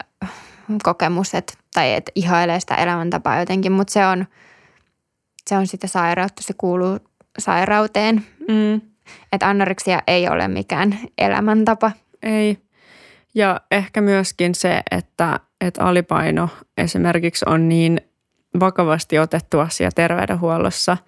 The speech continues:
Speaker 1: Niin.
Speaker 2: niin saattaa myöskin ruokkia sitä haitallista hierarkiaa.
Speaker 1: Se on totta. Se on hyvä pointti, joo, että, että yleensä,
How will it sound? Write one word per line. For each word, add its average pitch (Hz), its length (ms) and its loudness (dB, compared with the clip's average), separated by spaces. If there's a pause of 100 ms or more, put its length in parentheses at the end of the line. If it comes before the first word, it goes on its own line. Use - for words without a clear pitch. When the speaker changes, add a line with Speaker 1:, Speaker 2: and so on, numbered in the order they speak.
Speaker 1:
Niin. 202 340 0
Speaker 2:
niin 175 80 0
saattaa 165 400 0
myöskin 175 380 -2
ruokkia 185 360 -2
sitä - 280 -4
haitallista 175 540 0
hierarkiaa. 190 640 2 (140)
Speaker 1:
Se 240 80 0
on 220 120 2
totta. 208 440 -2
Se - 140 -2
on 208 80 0
hyvä 202 180 0
pointti, 196 440 -2
joo, 220 160 2
että, 208 200 -2
että - 240 -10
yleensä, 196 360 0